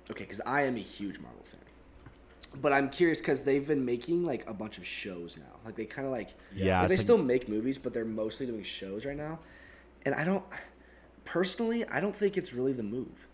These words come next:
Speaker 1: Because what happens is it's, like, the first four episodes are just, like,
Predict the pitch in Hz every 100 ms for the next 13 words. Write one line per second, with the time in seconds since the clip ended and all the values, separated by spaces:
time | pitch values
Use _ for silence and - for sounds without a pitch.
0 | - - - 180 165 - 156 139 127 135
1 | 185 175 180 165 - 135 - 127 - 156
2 | - - 117 110 139 - 143 151 151 120
3 | 107 113 - 113 98